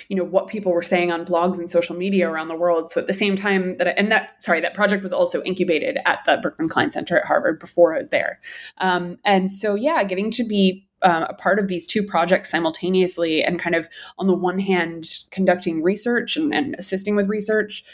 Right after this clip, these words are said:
um, into this really fascinating phenomenon while also getting to write about it at the same time really gave me kind of two sides of the coin. Um, and when the Arab uprisings happened, uh, just a little over,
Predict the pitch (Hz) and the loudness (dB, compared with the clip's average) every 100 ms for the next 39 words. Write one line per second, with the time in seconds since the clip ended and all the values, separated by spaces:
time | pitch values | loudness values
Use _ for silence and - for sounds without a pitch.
0 | - - 170 165 151 190 196 185 180 185 | -20 -6 -2 0 0 0 2 0 0 0
1 | 180 180 160 - 190 175 175 165 165 185 | 0 0 -2 0 0 0 -2 -2 2 2
2 | 175 165 170 170 170 - 185 196 190 175 | 2 0 0 0 0 0 0 0 -2 0
3 | 175 170 175 180 175 170 156 156 214 254 | 0 -4 0 0 2 -2 -6 -4 2 4
4 | 170 160 151 175 - 170 160 185 190 170 | 2 -2 -4 -4 0 0 0 0 0 0
5 | 170 196 190 185 180 180 185 160 - 202 | 0 0 2 -2 -2 -2 0 0 -2 -2
6 | 196 202 202 - - 320 349 95 - _ | 0 0 -2 -10 -4 0 2 0 -8 _
7 | - - _ 185 175 175 170 - 208 185 | -20 -20 _ -2 0 0 -6 -4 0 0
8 | 190 190 196 190 190 196 185 180 180 202 | -2 -2 0 2 0 0 0 0 0 0
9 | 208 226 226 185 180 - 165 165 170 170 | 0 -2 0 0 0 -2 -2 2 2 2
10 | 190 - - - - 170 - 185 190 180 | -4 -8 -16 -20 0 2 2 -2 -2 2
11 | 180 170 170 170 | 2 2 0 -4